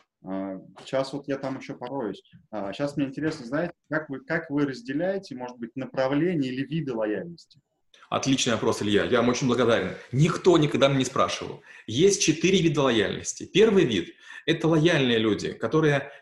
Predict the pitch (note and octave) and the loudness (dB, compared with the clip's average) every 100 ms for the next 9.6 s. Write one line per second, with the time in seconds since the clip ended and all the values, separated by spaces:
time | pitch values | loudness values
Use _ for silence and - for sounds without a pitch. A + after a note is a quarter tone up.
0 | - D#3 D3+ - D3+ - F3 E3+ D#3 F3 | -2 0 2 2 0 0 -4 -2 -2 0
1 | F#3 D#3 - - C#3 D#3+ B2+ C#3 C3+ B2+ | 0 -4 -6 0 4 4 4 2 2 2
2 | C#3+ E3+ D3+ D#3 C#3 C3 A#2+ B2 A#2+ F2+ | 2 2 2 2 2 2 0 -2 0 -2
3 | - - - - - F#3 F3 - C#3+ C#3+ | -4 -10 -20 -8 0 0 2 2 4 4
4 | A#2+ B2 A2+ A#2 A#2 C3 C3 - F#3+ F#2+ | 0 2 2 2 0 0 -4 -2 -2 -2
5 | - - G2+ D#3 D#3 - E3 F3 - A2 | -8 -10 0 0 2 0 0 0 -2 0
6 | C#3+ D3+ D3 D3 C#3+ D#3 A#2 C#3 - D#3+ | 0 2 0 2 2 0 0 -2 0 2
7 | D3 D3+ - - - C3 - D3 C3+ A#2+ | 2 0 -6 -20 -10 -6 -4 -4 -2 -2
8 | G#2+ C#3+ C#3+ - - C3 C3+ B2+ A#2 B2+ | 0 0 -2 -6 0 2 2 2 0 0
9 | C#3 C3+ C#3 C#3+ G#3+ | 0 0 0 -2 -4